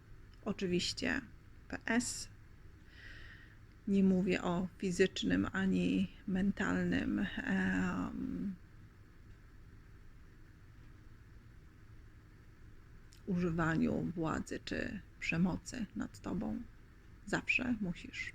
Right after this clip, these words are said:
powiedzieć „nie”. Natomiast w każdym innym przypadku zajrzyj w siebie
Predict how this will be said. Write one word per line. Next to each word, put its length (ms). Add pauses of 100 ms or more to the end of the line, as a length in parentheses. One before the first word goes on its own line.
powiedzieć 680 (180)
„nie”. 160 (2000)
Natomiast 500
w 120
każdym 460
innym 300
przypadku 600 (1400)
zajrzyj 440
w 80
siebie 400